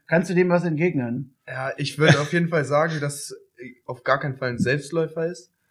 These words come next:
Speaker 1: Ja.
Speaker 2: Und, ähm, also bei Gleichen, gegen die haben wir jetzt die Saison ja auch schon zweimal gespielt. Und, äh, die haben natürlich auch individuell klasse Kicker und haben uns auch im Pokal, war das, glaub ich,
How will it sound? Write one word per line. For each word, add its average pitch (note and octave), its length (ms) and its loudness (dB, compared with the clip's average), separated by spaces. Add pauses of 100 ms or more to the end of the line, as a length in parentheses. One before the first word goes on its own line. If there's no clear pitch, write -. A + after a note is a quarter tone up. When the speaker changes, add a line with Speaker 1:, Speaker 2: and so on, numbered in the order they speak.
(120)
Speaker 1:
Ja. B2+ 100 -6
Speaker 2:
Und, B2 500 2
ähm, G#2+ 560 0
also G2+ 300 -10 (100)
bei G2+ 100 -4
Gleichen, G2+ 400 0
gegen A#2 160 0
die A#2 80 0
haben A#2 120 0
wir A2+ 60 0
jetzt A2 200 -2
die A#2 60 -4
Saison A2 200 -4
ja A2 140 -4
auch A2 40 -14
schon A2+ 160 -4
zweimal A2 320 -2
gespielt. B2+ 460 -4 (280)
Und, G#2 360 0 (140)
äh, A2 120 -8
die G#2 120 0
haben A2+ 100 2
natürlich A2+ 400 -2
auch G#2+ 120 -6
individuell B2 720 4
klasse C3 400 -2
Kicker D3+ 500 -4
und A2 320 -4
haben B2 140 0
uns A#2 140 -4
auch F2 200 -2
im G#2 140 -2
Pokal, C3+ 480 0
war C#3 100 0
das, C#3 200 -4
glaub C#3 260 0
ich, C#3+ 160 -6